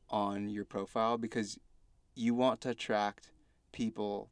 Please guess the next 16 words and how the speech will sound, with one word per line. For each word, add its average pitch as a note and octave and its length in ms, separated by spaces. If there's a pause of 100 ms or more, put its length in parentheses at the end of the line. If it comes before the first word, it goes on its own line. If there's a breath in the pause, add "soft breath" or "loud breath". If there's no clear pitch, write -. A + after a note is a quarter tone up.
that G#2 120
are G2+ 120
gonna G2+ 360 (540)
want G#2 260 (460)
to A#2+ 100
be G#2 180
with G2 300
you. - 220 (400)
And G2+ 260 (500)
you're B2 100
never A#2 160
gonna A#2 120
be A2 80
truly G#2+ 320
happy G2+ 360
if - 200